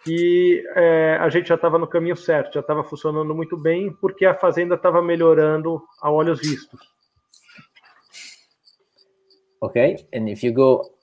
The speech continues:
Speaker 2: and you can see here, uh, the same result, uh, not the best improvement in our average, but, uh,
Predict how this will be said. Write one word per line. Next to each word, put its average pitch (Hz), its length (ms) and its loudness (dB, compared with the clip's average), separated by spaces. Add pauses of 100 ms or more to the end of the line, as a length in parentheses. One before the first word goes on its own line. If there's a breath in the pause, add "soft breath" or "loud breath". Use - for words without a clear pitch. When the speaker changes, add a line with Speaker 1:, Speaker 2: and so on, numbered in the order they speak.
Speaker 2:
and 127 160 -2
you 135 80 -2
can 123 120 0
see 151 240 4
here, 180 380 4 (320)
uh, 104 320 -8
the 107 80 -8
same 143 280 2
result, 131 460 2
uh, 120 1000 2 (240 soft breath)
not 151 260 2
the 151 60 4
best 151 420 2
improvement 143 720 4
in 127 260 0
our 135 400 4
average, 107 640 2
but, 113 320 -4
uh, 104 120 -2